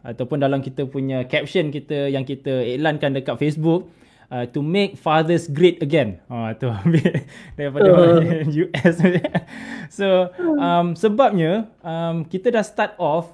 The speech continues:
Speaker 1: the, the whole week, eh, bercerita tentang fatherhood, tapi semua tu konteks, macam contoh, eh, malam yang pertama, uh, Doktor Har dengan Ustaz Zul, uh, bercerita
Speaker 2: Ya.
Speaker 1: tentang psikologi bapa.
Speaker 2: Ya.
Speaker 1: Um, and then satu soalan ialah, siapa bertanggungjawab untuk jaga psikologi bapa?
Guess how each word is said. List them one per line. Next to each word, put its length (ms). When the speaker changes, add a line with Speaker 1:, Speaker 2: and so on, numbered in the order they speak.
Speaker 1:
the, 400
the 120
whole 200
week, 180
eh, 140
bercerita 640
tentang 480
fatherhood, 480
tapi 240
semua 300
tu 100
konteks, 600
macam 160
contoh, 240
eh, 160
malam 300
yang 100
pertama, 640
uh, 320
Doktor 240
Har 160
dengan 160
Ustaz 240
Zul, 160
uh, 100
bercerita 320
Speaker 2:
Ya. 140
Speaker 1:
tentang 180
psikologi 480
bapa. 460
Speaker 2:
Ya. 220
Speaker 1:
Um, 240
and 160
then 160
satu 320
soalan 400
ialah, 320
siapa 320
bertanggungjawab 560
untuk 80
jaga 240
psikologi 400
bapa? 400